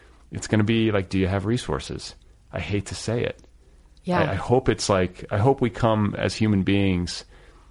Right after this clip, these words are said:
Speaker 1: to some sort of sane, um, you know, approach where we, we pool resources more.
Speaker 2: Yes.
Speaker 1: You know, instead of hoarding them. But it seems like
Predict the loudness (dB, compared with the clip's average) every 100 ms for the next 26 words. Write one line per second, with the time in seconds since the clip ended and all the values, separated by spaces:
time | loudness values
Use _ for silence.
0 | -12 -6 -2 0 0 0 0 -2 0 2
1 | 2 2 2 0 -4 -16 -20 -20 -20 -20
2 | -20 -18 -6 -2 0 -2 -6 -10 -16 -20
3 | -20 -20 -20 -20 -20 -20 -12 0 2 2
4 | 0 -2 0 0 0 -6 -8 -6 -2 0
5 | 0 -4 -8 -6 -4 -4 -6 -10 -18 -20
6 | -20 -20 -20 -20 -8 -8 -4 0 2 2
7 | -2 -6 -6 -6 -6 -10 -10 -14 -16 -16
8 | -6 2 2 2 0 -6 -4 0 2 0
9 | 0 0 0 0 -2 -2 0 2 2 2
10 | -2 -4 -6 -8 -12 -18 -12 -8 -2 2
11 | 4 4 2 2 0 -6